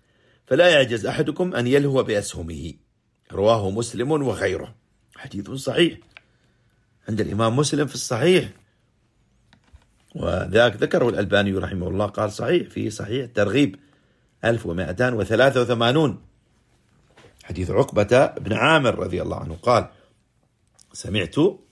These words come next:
رسول الله صلى الله عليه وسلم يقول: ستفتح عليكم أراضون،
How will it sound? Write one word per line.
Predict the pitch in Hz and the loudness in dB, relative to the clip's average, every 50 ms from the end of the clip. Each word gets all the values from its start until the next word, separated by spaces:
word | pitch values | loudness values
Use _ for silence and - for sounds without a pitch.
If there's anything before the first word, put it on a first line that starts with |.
| _ _ _ _ _ _ _ _ _ _ - - | _ _ _ _ _ _ _ _ _ _ -10 -4
رسول | - - - - 160 160 147 | -4 -4 0 2 4 6 6
الله | 120 101 95 101 92 | 4 4 4 0 0
صلى | 85 - - 101 98 98 | 0 -2 -2 -2 0 0
الله | 95 98 104 107 | 2 2 4 4
عليه | 98 90 | 2 2
وسلم | 92 - 123 123 117 104 | 0 0 0 0 0 0
يقول: | 104 98 90 - 131 170 170 139 - - - _ _ _ _ _ _ _ _ _ _ _ _ | 0 -2 0 2 4 6 6 6 4 0 -14 _ _ _ _ _ _ _ _ _ _ _ _
ستفتح | - - 98 92 - 160 143 147 - - 113 104 113 | -8 -4 -4 -2 -2 -4 -6 -4 -2 -2 -2 0 0
عليكم | 107 98 101 104 110 143 165 160 - - 190 196 202 | -2 -2 0 4 4 4 4 4 2 0 0 0 2
أراضون، | - 185 180 180 175 151 147 120 101 92 - | 2 4 6 6 6 4 2 0 -4 -6 -10